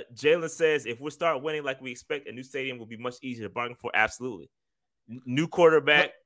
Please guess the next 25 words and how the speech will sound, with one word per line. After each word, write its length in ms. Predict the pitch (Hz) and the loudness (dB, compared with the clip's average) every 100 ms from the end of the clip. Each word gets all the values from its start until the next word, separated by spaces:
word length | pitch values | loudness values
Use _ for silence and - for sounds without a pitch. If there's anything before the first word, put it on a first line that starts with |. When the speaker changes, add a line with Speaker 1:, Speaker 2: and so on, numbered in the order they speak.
| - | -12
Speaker 1:
new 180 | 123 | -10
sta-, 280 | 143 - 139 | -10 -2 -2
yeah, 260 | 110 165 185 - | 0 0 0 0
absolutely. 440 | 156 - 175 170 | 0 0 -2 -2
Look, 80 | 180 | 0
look 180 | 156 196 | -2 -2
at 80 | 214 | 0
the 80 | |
Speaker 2:
But 80 | 175 | 8
Speaker 1:
Bills. 240 | 175 240 104 | 10 10 8
Speaker 2:
true, 200 | 160 - _ _ _ - | 4 -2 _ _ _ 8
but 180 | 170 170 | 10 10
truth 200 | 220 202 | 6 6
be 100 | 196 | 6
told, 480 | 208 196 214 220 - _ _ _ _ _ | 10 12 12 8 4 _ _ _ _ _
truth 200 | - 208 | 0 0
be 120 | 208 175 | 2 4
told, 240 | 208 208 | 8 8
if 60 | 156 | 6
you 60 | |
wanna 160 | 202 156 | 4 4
keep 160 | 202 | 2
it 80 | 151 | 0
a 40 | 120 | 0
buck, 440 | 104 139 190 - | 4 6 6 2